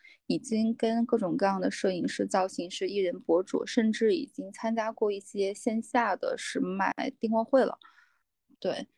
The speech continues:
那个时候的话就会比较清楚知道，可能我这一盘货里面，我百分之七十还是要进行一个售卖的，所以我慢慢地会偏向一个售卖款，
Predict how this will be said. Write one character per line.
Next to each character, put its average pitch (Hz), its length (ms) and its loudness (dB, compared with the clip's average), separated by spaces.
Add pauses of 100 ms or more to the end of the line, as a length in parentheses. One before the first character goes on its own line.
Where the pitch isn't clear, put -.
(140)
那 269 140 6
个 214 100 2
时 185 180 0
候 180 420 2
的 180 220 0
话 - 380 0
就 185 260 2
会 175 300 4
比 - 120 -6
较 180 160 4
清 208 280 2
楚 - 200 4
知 185 220 2
道， 185 200 2 (260)
可 - 160 -2
能 202 320 0
我 180 260 0
这 - 160 -2
一 202 120 0
盘 196 300 -2
货 202 260 2
里 175 160 -2
面， 170 200 -2
我 190 80 4
百 - 160 -2
分 214 180 -2
之 233 100 4
七 240 260 -4
十 196 160 -4
还 - 180 -6
是 202 200 -6
要 190 120 0
进 196 200 -6
行 180 180 -8
一 - 20 -6
个 190 120 0
售 190 180 -4
卖 170 300 -2
的， - 160 -6 (320)
所 - 180 0
以 202 160 4
我 180 120 4
慢 190 160 0
慢 196 220 -2
地 202 100 2
会 196 160 -2
偏 202 320 -4
向 190 280 0
一 156 100 -2
个 175 120 0
售 - 160 -6 (100)
卖 196 200 0
款， - 220 -10